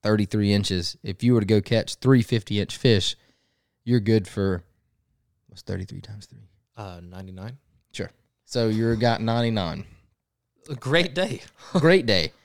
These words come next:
Speaker 1: But someone could also go do that with whatever.
Speaker 2: You know, twenty-six inch fish. You,
Speaker 1: Yeah.
Speaker 2: uh, you catch four of those and then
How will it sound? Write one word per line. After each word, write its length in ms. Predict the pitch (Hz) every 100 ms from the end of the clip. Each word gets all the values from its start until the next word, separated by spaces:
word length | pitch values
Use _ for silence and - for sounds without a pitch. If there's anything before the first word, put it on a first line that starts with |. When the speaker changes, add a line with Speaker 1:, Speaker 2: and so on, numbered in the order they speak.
| _ _ -
Speaker 1:
But 440 | 131 143 110 _ -
someone 400 | - 135 123 113
could 120 | 117
also 300 | 110 104 110
go 200 | 98 101
do 380 | 95 101 95 87 - 104
that 360 | 104 95 -
with 360 | 95 90 - - _ _
whatever. 460 | 95 92 90 - - 127
Speaker 2:
You 60 |
know, 180 | 113 110 139
twenty-six 680 | - 120 113 104 - 143 -
inch 160 | 87
fish. 240 | - 85 -
You, 120 | 113
Speaker 1:
Yeah. 100 | -
Speaker 2:
uh, 40 | 113
you 80 | 110 -
catch 260 | 113 -
four 340 | - - 143 123
of 60 | 113
those 340 | 139 113 104
and 100 | 104
then 260 | 107 104